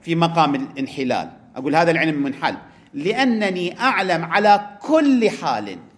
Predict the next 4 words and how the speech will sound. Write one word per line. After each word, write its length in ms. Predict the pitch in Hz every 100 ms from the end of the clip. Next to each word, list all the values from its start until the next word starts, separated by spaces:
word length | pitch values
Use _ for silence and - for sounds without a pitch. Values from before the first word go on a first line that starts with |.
| _
أجزم 500 | 277 311 220 185 185 - - - _ _ _ _ -
على 260 | 170 214 220 -
كل 220 | 320 202
حال 400 | 185 160 123